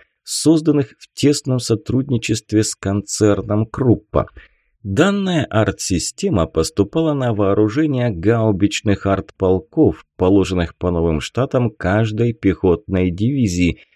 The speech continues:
В первую очередь, по сложившейся традиции, новинками обзавелась лейб-гвардия.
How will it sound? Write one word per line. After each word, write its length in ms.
В 200
первую 440
очередь, 500
по 160
сложившейся 720
традиции, 800
новинками 880
обзавелась 880
лейб-гвардия. 1300